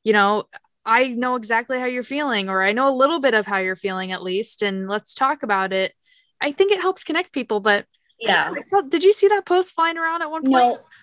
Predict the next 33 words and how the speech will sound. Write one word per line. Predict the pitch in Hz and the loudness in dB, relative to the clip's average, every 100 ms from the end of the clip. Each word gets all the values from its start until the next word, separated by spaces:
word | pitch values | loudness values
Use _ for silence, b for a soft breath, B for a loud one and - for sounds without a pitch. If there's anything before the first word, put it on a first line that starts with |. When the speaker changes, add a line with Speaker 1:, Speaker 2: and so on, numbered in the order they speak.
| b _ _ _ | b _ _ _
Speaker 2:
I | 285 | 4
didn't, | 277 220 262 294 - | 6 6 6 2 4
but | 240 | 6
I | 240 | 6
also | - 226 311 | 6 4 2
feel | 302 339 | 0 0
like | 349 - _ | 0 -2 _
there's | 269 269 | 2 2
something | 220 208 254 254 220 | 0 2 0 2 4
in | 220 | 6
a | 226 | 6
way, | 190 180 196 | 8 8 8
like, | 214 214 - | 6 2 0
with | 254 | 4
that, | 269 269 247 | 6 6 2
where | 233 | 0
I'm | - | 2
like, | 285 285 - | 4 4 4
"Oh, | 302 | 4
like, | 302 277 277 b b b - | 6 4 0 b b b 2
my | 320 | 2
fish | 302 285 277 | 6 4 4
died, | - 247 226 | 4 4 4
like, | 220 | 2
I'm | 214 233 | 0 0
really | 254 240 | 2 2
sad | 214 233 | 2 0
about | 208 185 185 | 2 2 4
that." | 170 - | 2 2
And | 202 | -2
then | 202 | 0
someone's | 208 214 214 202 | -2 0 0 2
like, | 202 202 | 2 0